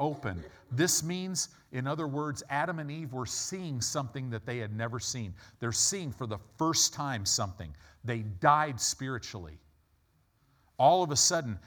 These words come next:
Adam and Eve were clothed in the glory of God, in the light and the glory of God. When Eve ate of that fruit, Adam saw that light go out in her, saw her change.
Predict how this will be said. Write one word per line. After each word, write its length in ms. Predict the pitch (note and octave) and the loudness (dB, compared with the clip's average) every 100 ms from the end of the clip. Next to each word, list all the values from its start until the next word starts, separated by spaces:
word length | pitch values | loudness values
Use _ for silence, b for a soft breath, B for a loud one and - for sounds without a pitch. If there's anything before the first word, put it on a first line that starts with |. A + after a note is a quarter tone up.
| B D3 | B 6
Adam 280 | E3 F3 | 6 6
and 120 | C#3+ D3 | 2 -2
Eve 180 | D3 | -2
were 140 | B2+ A2 | -2 -4
clothed 960 | - - C3+ D3 D3 A#2 F#2+ F2+ - - - | -6 -8 -2 0 0 0 -2 -4 -8 -18 -10
in 200 | B2 A#2 | -4 -2
the 80 | G#2+ | -4
glory 560 | F#2+ G2+ B2 B2+ B2+ A#2 | -4 -2 0 0 0 -2
of 140 | G2 | -6
God, 300 | A2 G#2+ G2 | -6 -4 -6
in 140 | F#2 F2+ | -6 -2
the 120 | F#2 | -2
light 500 | F#2+ G#2 A#2 C3+ C3 - | -2 0 0 0 -4 -8
and 160 | G#2 | -8
the 80 | G2 | -8
glory 400 | F2+ A2 A2+ G2+ | -6 -4 -2 -4
of 100 | F#2 | -6
God. 400 | G#2+ G#2+ G2+ F2+ b b b b | -4 -4 -4 -6 b b b b
When 240 | A2+ G#2+ A2 | 0 0 -2
Eve 300 | D3+ F3 D#3 - | -4 -2 -2 -2
ate 180 | D3+ D3+ | 0 2
of 140 | A#2 | 2
that 200 | B2+ A#2+ | 0 0
fruit, 360 | - D3+ C3+ - - | -2 -2 -2 -4 0
Adam 320 | C3+ C#3+ A#2 | 2 2 0
saw 300 | - A#2 G#2+ | 0 2 2
that 260 | G#2+ G#2+ G#2 | 2 -2 0
light 320 | A2+ G#2+ - | -2 -2 -6
go 180 | G2+ G2 | -4 -2
out 220 | G2 G2 | -2 -4
in 80 | F2 | -6
her, 300 | F2 D2 C2+ _ _ _ b b b | -8 -10 -14 _ _ _ b b b
saw 360 | - - D#3+ C3 | -2 4 4 4
her 200 | D3+ C3+ | 2 0
change. 800 | - D3+ D#3 B2+ D2+ - - | -2 -2 -2 -4 -10 -14 -18